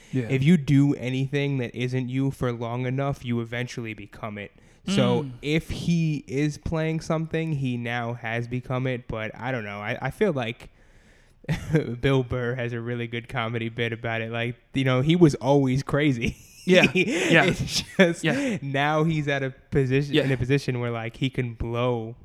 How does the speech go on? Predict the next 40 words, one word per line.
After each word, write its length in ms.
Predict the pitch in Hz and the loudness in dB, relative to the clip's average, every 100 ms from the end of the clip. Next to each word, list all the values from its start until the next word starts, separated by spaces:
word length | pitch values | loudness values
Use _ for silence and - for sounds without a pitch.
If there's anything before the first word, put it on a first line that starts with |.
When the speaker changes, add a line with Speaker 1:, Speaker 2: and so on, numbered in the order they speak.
| - | -14
Speaker 2:
whatever 380 | 120 113 117 120 | -8 -6 -4 -4
amount 260 | 117 113 113 | -2 -4 -4
of 80 | 117 | -6
money 380 | 113 117 117 | -6 -6 -6
on, 200 | 113 117 113 | -6 -8 -8
like, 280 | 110 - - | -10 -10 -8
you 80 | |
know, 280 | 110 107 113 - - 110 | -8 -6 -10 -14 -14 -8
rallying 560 | 107 110 117 113 120 | -6 -6 -6 -6 -8
to 80 | 143 | -6
be 180 | 120 117 | -6 -6
president 560 | 131 120 120 117 120 - | -6 -6 -6 -6 -8 -4
or 260 | 135 131 139 | -2 -2 0
whatever 380 | 143 139 135 | 0 0 0
the 100 | 139 | 0
case 380 | 135 - 139 - | 4 4 4 0
may 140 | 156 151 | 0 0
be. 800 | 160 - 156 180 180 - 185 - - - - | -2 -4 -2 -2 -2 -4 -10 -10 -20 -20 -20
<laughs> 800 | - - - - - - - - | -20 -20 -20 -18 -16 -16 -16 -8
Speaker 1:
But 80 | 180 | -2
we 120 | 208 | 0
live 200 | 226 233 | 2 2
in 80 | 175 | 0
a 20 | |
time. 220 | - 180 - - _ - | -2 -6 -8 -18 _ -8
Okay, 360 | 127 - - - - _ _ _ | -8 -8 -16 -20 -20 _ _ _
let's 200 | 147 143 | 0 0
start 280 | - 120 117 | 0 -6 -8
this. 340 | 131 143 - - - - _ - | -14 -14 -18 -20 -20 -20 _ 4
If 300 | 151 135 151 | 4 4 2
this 220 | 202 180 | 2 0
is 100 | 143 | -2
your 100 | 127 | -4
first 400 | - 147 143 - | -2 -2 -2 -4
episode, 580 | 131 127 - 117 117 - | -6 -6 -6 -4 -6 -4
welcome 360 | 135 147 151 151 | 0 0 0 -2
to 100 | 135 | 0
the 60 | 127 | 0
Levity 320 | 127 127 131 | 0 0 -4
Flowcast. 760 | - 107 - 120 - - - | -6 -10 -8 -12 -12 -12 -14